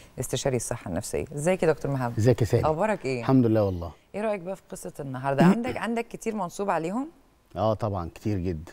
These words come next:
Speaker 1: طب هو الست المفروض تبقى أصيلة ولا تعمل إيه؟
Speaker 2: لا، هو أصيلة مع حد نصاب اللي دخل الأصل في
Speaker 1: طب
Speaker 2: القصة
Speaker 1: بس ده
Speaker 2: دي.
Speaker 1: جوزي، ده أبو بنتي.
Speaker 2: <clears throat> هو بص، طبعًا النهارده عايزين نسمي الحلقة دي حلقة الاختيارات الغلط
Speaker 1: <laughs>
Speaker 2: والتنازلات في المكان الغلط.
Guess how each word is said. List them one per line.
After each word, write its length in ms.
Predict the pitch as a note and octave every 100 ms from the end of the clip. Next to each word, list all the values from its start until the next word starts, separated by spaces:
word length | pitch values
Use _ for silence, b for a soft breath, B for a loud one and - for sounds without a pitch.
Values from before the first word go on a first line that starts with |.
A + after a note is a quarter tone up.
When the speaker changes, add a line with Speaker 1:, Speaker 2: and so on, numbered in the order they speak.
| - _ _ - -
Speaker 1:
طب 160 | E3+ D#3+
هو 120 | F3
الست 280 | E3+ G#3+ G#3
المفروض 260 | F#3+ G3
تبقى 200 | - E3
أصيلة 280 | C#3+ - G3
ولا 160 | F3 C#3
تعمل 340 | C#3+ C#3+ D3
إيه؟ 180 | A#2 C3 C3 - _ _ _ -
Speaker 2:
لا، 180 | F#2 F2
هو 120 | F2+
أصيلة 320 | F#2 - A#2
مع 80 | G#2+
حد 240 | - A2
نصاب 380 | F#2+ - A#2+ B2+ -
اللي 140 | G2+ F#2+
دخل 280 | G#2 -
الأصل 320 | F2+ - G#2 -
في 60 |
Speaker 1:
طب 160 | D3 B2+ -
Speaker 2:
القصة 100 | B2+ A#2
Speaker 1:
بس 100 | C#3
ده 40 |
Speaker 2:
دي. 80 | C#3+
Speaker 1:
جوزي، 320 | D3+ A3 A2+ - -
ده 60 |
أبو 120 | A#2+
بنتي. 420 | B2+ G3+ - - - _ - _ -
Speaker 2:
<clears throat> 260 | G3+ F#3 -
هو 140 | A#2
بص، 220 | A#2 C#3+
طبعًا 320 | - C#3 C3+ G#2+
النهارده 540 | F#2 - F#2 A2 A#2
عايزين 260 | G2 G2 A2
نسمي 260 | G2 A#2 A2
الحلقة 300 | - A#2+ F2+
دي 120 | G#2
حلقة 300 | A#2+ G#2+ F#2
الاختيارات 600 | E2+ - - - F#2+ A#2+ G2+
الغلط 300 | G2 C3 - - - _ _ -
Speaker 1:
<laughs> 300 | - - -
Speaker 2:
والتنازلات 720 | C3+ - B2 A2+ G2+ A2 C#3
في 60 | B2+
المكان 340 | G2 F#2+ G#2+
الغلط. 560 | F#2 C#2+ - _ -